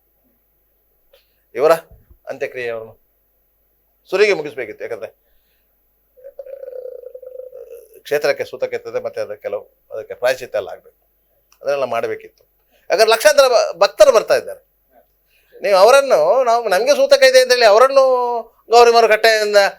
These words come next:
ಹೊರಗೆ ನಿಲ್ಲಿಸುವ ಹಾಗಿಲ್ಲಲ್ಲ. ಆ ದೇವರ ದರ್ಶನವನ್ನ ನೀವು, ಸಾರ್ವಜನಿಕ ದೇವಸ್ಥಾನ ಆಗಿರೋದ್ರಿಂದ, ಅದು ಸರ್ಕಾರಿ ಸ್ವಾಮ್ಯದ ಇರ್ಲಿ, ಖಾಸಗಿ ಸ್ವಾಮ್ಯದ ಇರ್ಲಿ, ದೇವಸ್ಥಾನ ಅಂದ್ರೆ ಸಾರ್ವಜನಿಕ.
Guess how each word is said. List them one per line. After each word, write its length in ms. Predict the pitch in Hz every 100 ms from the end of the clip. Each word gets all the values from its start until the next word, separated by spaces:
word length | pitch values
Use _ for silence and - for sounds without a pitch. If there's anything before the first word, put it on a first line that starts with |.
| _ -
ಹೊರಗೆ 260 | 214 254
ನಿಲ್ಲಿಸುವ 320 | 247 240 233
ಹಾಗಿಲ್ಲಲ್ಲ. 460 | 208 180 151 107 92 - _ _ _ _ _ _ _ _ _ _ _ _ _ _ _ _ _ -
ಆ 260 | 123 175 220 _ _ _ _ _
ದೇವರ 240 | 117 160 202
ದರ್ಶನವನ್ನ 760 | 190 - 240 233 208 170 147
ನೀವು, 240 | 180 190 160 117 156 202 - - - -
ಸಾರ್ವಜನಿಕ 520 | - 135 190 190 180
ದೇವಸ್ಥಾನ 480 | 170 151 147 - 131
ಆಗಿರೋದ್ರಿಂದ, 640 | 117 98 92 82 _ _ _ _ _ _ _ _ _ _ -
ಅದು 420 | 92 107 101 _ _ _
ಸರ್ಕಾರಿ 420 | - 107 113 135 147
ಸ್ವಾಮ್ಯದ 380 | 147 151 156
ಇರ್ಲಿ, 340 | 165 170 233 311
ಖಾಸಗಿ 360 | 196 190 254
ಸ್ವಾಮ್ಯದ 340 | 233 233 233 220
ಇರ್ಲಿ, 360 | - 113 - _ _ -
ದೇವಸ್ಥಾನ 420 | 185 254 262 302
ಅಂದ್ರೆ 240 | 294 285 247
ಸಾರ್ವಜನಿಕ. 540 | 240 190 151 107